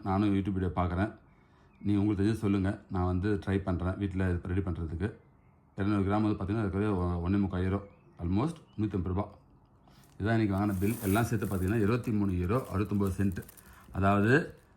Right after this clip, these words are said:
நம்ம ஊர் ரேட்ல சொல்லணும்னா, ஒரு யூரோ நைன்டி ஃபைவ் ருப்பீஸ் கிட்ட போகுது. So, ஏறக்குறைய ரெண்டாயிரத்தி ஐந்நூறு ரூபாங்க. இன்னைக்கு வாங்கின பொருட்கள் கம்மியா தான் வாங்கியிருக்கேன். ஆனா, இதுதான் இன்னைக்கு வாங்கின பொருட்கள். ஃபேமிலி கூட இருந்தாங்கன்னா, கண்டிப்பா அது வந்து ஐயாயிரம், ஆறாயிரம் போயிருக்கும்.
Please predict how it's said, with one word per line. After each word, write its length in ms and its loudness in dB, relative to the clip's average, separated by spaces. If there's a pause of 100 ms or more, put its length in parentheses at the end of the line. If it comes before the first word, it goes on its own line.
(140)
நம்ம 220 2
ஊர் 120 4
ரேட்ல 320 0
சொல்லணும்னா, 480 2 (160)
ஒரு 220 0
யூரோ 200 2
நைன்டி 140 2
ஃபைவ் 180 0
ருப்பீஸ் 200 -4
கிட்ட 160 -6
போகுது. 460 0 (520)
So, 100 2
ஏறக்குறைய 400 2
ரெண்டாயிரத்தி 300 4
ஐந்நூறு 260 0
ரூபாங்க. 280 0 (400)
இன்னைக்கு 160 -4
வாங்கின 260 0
பொருட்கள் 380 -2
கம்மியா 240 2
தான் 140 4
வாங்கியிருக்கேன். 340 0 (140)
ஆனா, 200 -2
இதுதான் 260 0
இன்னைக்கு 260 0
வாங்கின 160 0
பொருட்கள். 360 -4 (440)
ஃபேமிலி 280 8
கூட 160 6
இருந்தாங்கன்னா, 280 6
கண்டிப்பா 320 2
அது 100 4
வந்து 520 2
ஐயாயிரம், 340 4
ஆறாயிரம் 320 2
போயிருக்கும். 480 0